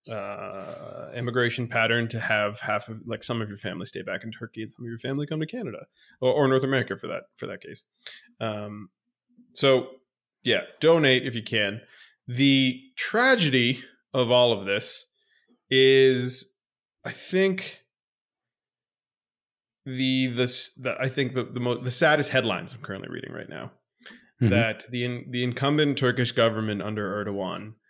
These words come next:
Speaker 1: is suing the regulatory body, the inspector body, and the contractors who built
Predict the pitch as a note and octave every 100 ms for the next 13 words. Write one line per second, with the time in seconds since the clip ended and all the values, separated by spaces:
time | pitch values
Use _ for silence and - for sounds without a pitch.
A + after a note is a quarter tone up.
0 | _ _ _ A#2+ A#2+ A#2 A2 - - -
1 | - - - - D#3 C3 A2 G2 G2+ G#2
2 | _ _ _ _ _ A#2 A2 A#2 A2 G#2
3 | G#2 G#2 - _ _ - A2+ B2 B2+ C#3
4 | B2+ C3 A#2+ A2+ A2 G#2 G#2 G#2+ G#2+ A2
5 | G#2+ G#2+ - A2+ A2 A2+ G2+ F#2+ F#2 G2+
6 | - A2+ A2 G#2+ - A2 G#2+ - G2+ G2
7 | G2 G2+ - A#2+ A2+ A2+ G#2